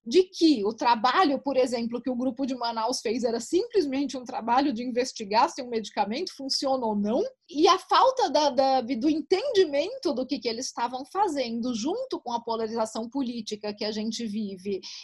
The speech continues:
e, e essa polarização aí muito impulsionada pelo gabinete do ódio que vem do governo federal, levou a essa loucura coletiva que a gente tá vivendo hoje, onde as pessoas acham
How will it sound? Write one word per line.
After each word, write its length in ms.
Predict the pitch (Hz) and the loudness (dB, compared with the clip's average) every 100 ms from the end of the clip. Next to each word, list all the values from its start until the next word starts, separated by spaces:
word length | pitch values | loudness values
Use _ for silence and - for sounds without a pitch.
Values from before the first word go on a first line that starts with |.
| - | -8
e, 540 | 247 226 214 202 254 | -4 -4 -4 -4 2
e 40 | |
essa 260 | 240 247 277 | 4 4 2
polarização 880 | - 233 226 233 220 226 - 226 220 | 0 -4 -4 -6 -6 -6 -4 -2 -2
aí 360 | 226 233 226 208 - _ | -2 -2 -6 -10 -18 _
muito 420 | 226 269 392 339 | -4 0 0 0
impulsionada 960 | 311 277 294 - 294 226 240 330 226 196 | -2 -2 -2 -2 -2 0 2 2 2 0
pelo 220 | 202 208 | 0 0
gabinete 560 | 208 196 220 208 208 | 0 -2 -2 -4 -4
do 120 | 208 208 | -4 -2
ódio 360 | 202 208 202 | 0 0 -4
que 100 | 214 | -8
vem 180 | 202 208 | -6 -2
do 120 | 202 | -2
governo 420 | 208 208 208 208 | -2 -2 -4 -6
federal, 580 | 214 247 269 427 381 427 | -6 -2 0 2 0 0
levou 360 | 508 659 508 415 | 2 2 6 6
a 100 | 403 | 6
essa 200 | 415 440 | 2 2
loucura 520 | 427 508 - 311 320 | 2 2 2 2 2
coletiva 680 | 302 294 302 320 - 269 254 | 2 2 2 -2 -6 -4 -4
que 100 | 294 | -2
a 60 | 294 | -4
gente 260 | 294 - | -4 -10
tá 140 | - 294 | -6 -4
vivendo 420 | 285 277 294 294 | -4 -4 -4 2
hoje, 380 | 403 277 262 233 | 6 6 4 0
onde 180 | 208 220 | -2 -2
as 140 | 220 | -2
pessoas 500 | 240 226 240 262 262 | -4 -4 0 0 0
acham 540 | 233 233 320 - 202 | 0 0 0 -4 -6